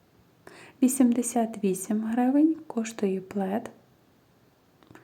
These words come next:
зовсім невеличких розмірів. Так, візуально метр на вісімдесят сантиметрів. Параметри, на жаль, не вказані.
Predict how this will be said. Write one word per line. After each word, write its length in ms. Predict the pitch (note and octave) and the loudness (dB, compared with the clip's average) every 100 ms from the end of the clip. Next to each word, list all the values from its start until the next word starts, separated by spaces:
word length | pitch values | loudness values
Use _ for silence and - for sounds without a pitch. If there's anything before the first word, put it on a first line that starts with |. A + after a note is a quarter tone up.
| - - - G#3+ | -20 -20 -14 -6
зовсім 540 | F#3 G#3+ D#4 - D4 | 0 0 0 4 6
невеличких 680 | A3 G3 F#3+ G#3 - A#3 - | 6 2 0 -2 -4 -8 -4
розмірів. 540 | F#3+ F#3 F#3 F3+ F#3+ - - _ _ _ _ _ _ _ _ - - - - _ | -2 -2 -2 -4 -4 -8 -18 _ _ _ _ _ _ _ _ -20 -20 -20 -20 _
Так, 260 | - G3 - | -8 -6 0
візуально 640 | G#3+ G#3 G3+ A#3 D#4 C#4 | 0 2 0 2 4 4
метр 560 | G#3 F#3+ A3 B3 B3 A3+ | 2 0 -2 -2 -4 -2
на 400 | F#3 G3 A3 A#3 | -2 -2 0 0
вісімдесят 760 | G3+ G3+ G3 F#3 F#3 - G3+ | -2 -2 -2 -2 -2 -2 -2
сантиметрів. 720 | - G3+ G3 F#3+ F#3+ F#3+ G3 F#3+ - - - - _ | -2 -8 -8 -6 -6 -6 -10 -12 -14 -18 -20 -20 _
Параметри, 540 | - G#3+ A#3 A3+ G#3 F#3+ | -4 -2 -2 -2 -2 -2
на 120 | G3 | -2
жаль, 160 | G#3 | -2
не 160 | G#3+ A3 | -2 -2
вказані. 580 | A3+ - F#3 F#3 F#3 | -4 -4 -4 -4 -4